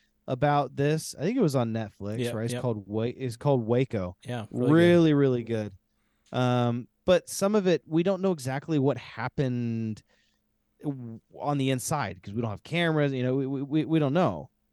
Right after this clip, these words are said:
Speaker 1: And so there are a couple survivors I'll talk about in a sec-, a second, but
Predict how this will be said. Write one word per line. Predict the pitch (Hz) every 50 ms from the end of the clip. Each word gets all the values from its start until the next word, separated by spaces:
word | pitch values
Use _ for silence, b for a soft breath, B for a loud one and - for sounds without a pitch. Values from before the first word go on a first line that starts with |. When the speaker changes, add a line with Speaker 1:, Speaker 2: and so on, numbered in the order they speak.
| _ -
Speaker 1:
And | 143 139 139 135 131 131 127 123 123 123 117
so | - - - 143 135 131 131 127 123 120 104 123 123 _ _ _
there | - 139 120
are | 135 165 180
a | 160 143
couple | - - 156 - - 151 147 143 139 135 127
survivors | - - 135 120 123 127 135 139 139 139 123
I'll | 123 123
talk | 117 - 127 117 110 123
about | 117 117 110 -
in | -
a | 110
sec-, | - - 208 - 233 165 131 135 - _ _ _ _ _
a | -
second, | 131 - 202 233 - - 127 120 104 139 127
but | 117 131 127 127 120 -